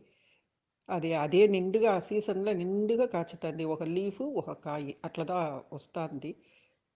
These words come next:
So, పండుగ విడిచి అది తినేది దా-, అయితేనే ఎంతదా తినేది. అందుకని పోయిటి కూరగా చేస్తూ, లేదంటే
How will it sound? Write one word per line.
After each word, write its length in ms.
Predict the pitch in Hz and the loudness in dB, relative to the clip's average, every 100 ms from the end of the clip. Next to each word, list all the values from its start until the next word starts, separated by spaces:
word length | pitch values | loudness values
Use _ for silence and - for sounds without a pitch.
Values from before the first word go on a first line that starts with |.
| - 226 | -8 -2
So, 160 | 247 233 190 156 143 143 - | 2 4 4 2 -4 -10 -6
పండుగ 320 | 156 170 202 | -2 4 6
విడిచి 320 | 185 185 - 233 | 6 2 2 2
అది 100 | 208 | 4
తినేది 520 | 175 180 180 165 180 | 0 0 -2 -2 -2
దా-, 100 | 214 - | -2 0
అయితేనే 320 | 208 214 226 | 0 2 0
ఎంతదా 320 | 208 - 190 196 | 0 -2 -2 -2
తినేది. 520 | 196 170 170 143 127 _ | -2 -4 -4 -6 -12 _
అందుకని 600 | 185 196 202 165 160 190 - - _ _ _ _ _ - | -4 -2 -2 -2 -4 -6 -8 -20 _ _ _ _ _ 0
పోయిటి 280 | 190 190 233 | 2 2 -2
కూరగా 480 | 233 226 226 202 202 185 | 0 2 4 4 0 -2
చేస్తూ, 340 | 165 - 269 - - | -6 -2 -4 -4 0
లేదంటే 600 | 196 196 170 170 247 | 2 2 0 -2 -6